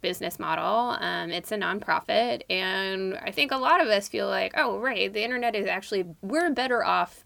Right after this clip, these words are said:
and the internet is better off because we have a tool like Wikipedia where anyone can look up information and anyone contribute, can contribute to making this source of knowledge better."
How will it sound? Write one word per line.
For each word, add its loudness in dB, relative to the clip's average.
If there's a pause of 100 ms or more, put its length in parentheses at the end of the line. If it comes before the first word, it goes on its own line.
and -4
the -4
internet -2
is -6
better -2
off -6
because -8
we -4
have -2
a -6
tool -2
like -4
Wikipedia -4
where -6
anyone -4
can -10
look -6
up -2
information -8
and -10
anyone -6
contribute, -6
can -8
contribute -6
to -14
making -8
this -8
source -10
of -14
knowledge -8
better." -8